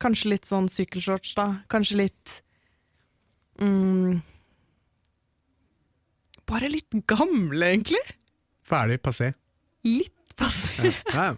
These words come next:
Speaker 2: ja, men det er greit. Det kan vi leve med.
Speaker 1: Eh, kanskje.
Speaker 2: Ja.
Speaker 1: Ehm, men personlig så synes jeg jo,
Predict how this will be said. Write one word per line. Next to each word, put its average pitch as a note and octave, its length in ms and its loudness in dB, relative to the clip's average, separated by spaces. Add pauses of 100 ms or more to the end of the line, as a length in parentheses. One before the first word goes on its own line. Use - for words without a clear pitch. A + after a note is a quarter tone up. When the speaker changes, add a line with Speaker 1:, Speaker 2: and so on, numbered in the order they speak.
(140)
Speaker 2:
ja, C#3+ 120 -2
men E3+ 140 0
det G#3 80 2
er A#3 120 -2
greit. A#2 200 -6
Det D3+ 120 -2
kan G3 140 0
vi F3+ 60 0
leve A2+ 240 0
med. - 100 -20 (240)
Speaker 1:
Eh, G#3+ 480 4
kanskje. A#3 320 0 (320)
Speaker 2:
Ja. C3+ 100 -2 (380)
Speaker 1:
Ehm, G#3+ 300 2 (160)
men B3 160 0 (100)
personlig G3+ 640 0
så F4+ 80 2
synes C4+ 240 0
jeg G3+ 160 0
jo, G3 140 0